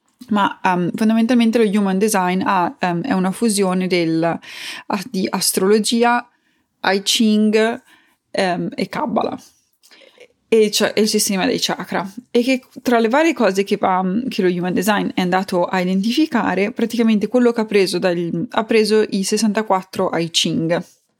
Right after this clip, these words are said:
e li ha piazzati lungo, ehm, l-, i dodici segni zodiacali. Perciò immaginati come se ci fossero, per esempio, ehm, nel segno del Toro ci sono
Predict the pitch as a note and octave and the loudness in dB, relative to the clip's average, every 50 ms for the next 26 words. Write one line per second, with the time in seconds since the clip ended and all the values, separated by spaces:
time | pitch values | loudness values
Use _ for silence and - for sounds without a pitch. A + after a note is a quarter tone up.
0 | _ _ _ - - - - A#3+ A#3+ A#3 B3 G3+ G3+ - A3+ A3+ A#3 A3 - - | _ _ _ -20 -6 -2 0 2 2 2 2 0 0 0 0 0 0 -2 -4 -4
1 | - G3+ - - F#3 - - G#3+ A#3 D#4 - - - - - - - - - - | -2 -2 -2 -4 -6 -6 -4 -2 -2 -2 -2 -8 -16 -18 -18 -16 -16 -16 -16 -16
2 | - - A#3 A#3 A#3+ A3+ A3 G#3+ G#3+ G#3+ A3+ A#3+ C4+ C#4 - _ - - G#3 G3 | -4 0 2 4 4 6 4 4 4 4 4 2 2 0 -4 _ -2 -2 0 0
3 | F#3+ F#3 F3+ F3+ F3 F3 F3 - - A3 G#3+ G#3 G3 F#3+ F#3 F#3 F3+ F3 F3 E3+ | 0 0 -2 -2 -2 -4 -6 -4 -2 0 2 2 2 0 0 0 -2 -2 -2 -4
4 | E3+ - - _ - - - _ - - A3+ G#3 A3+ G#3 G3+ G#3+ - B3+ B3 - | -4 -6 -8 _ -16 -18 -18 _ -2 0 0 2 2 2 2 2 0 0 2 2
5 | A#3 G3+ G3+ G3+ F#3 F#3+ F#3+ F3+ E3 E3+ - - E3 - - - - - - - | 2 2 2 2 2 2 2 2 0 -2 -2 -2 -4 -2 -2 -4 -6 -6 -6 -6
6 | A3 A3 - A#3+ G3 F3+ G3 G#3 G#3+ G#3+ G#3 F#3 F3+ E3+ G#3 F#3+ G3+ G#3+ G#3+ - | -6 -2 0 0 2 2 2 2 2 2 2 2 0 0 -2 0 0 0 -2 0
7 | - B3+ C#4 D4 - - - - - _ - - B3+ A3+ G#3+ G#3+ A3 G#3+ G#3+ - | 0 0 0 0 -2 -8 -16 -20 -20 _ -2 0 0 2 2 2 2 0 0 -2
8 | G#3+ - G#3+ G#3 G#3+ - - G#3 G3+ G3+ G3+ F3 F3+ F3 E3+ - - - - - | -2 -2 -2 0 0 0 0 0 0 -2 -2 -2 -2 -2 -2 -4 -6 -8 -6 -6
9 | - - - - - - - - - - F#3+ F3 E3+ E3 - - G3+ G#3+ G#3+ - | -6 -6 -6 -10 -18 -20 -20 -8 -2 -2 0 0 -2 -2 -2 -2 0 0 2 4
10 | B3+ B3+ C4+ C4+ C#4 B3+ B3 - B3+ A#3 A3+ A3+ A#3 A#3 A#3+ B3 B3+ B3 - - | 4 4 4 4 2 0 0 2 2 2 4 2 2 2 2 2 2 0 -2 -4
11 | A3+ - G#3 F#3+ G3 G3 G3+ G#3 G#3 - | -2 -2 0 0 0 0 0 -2 -2 -4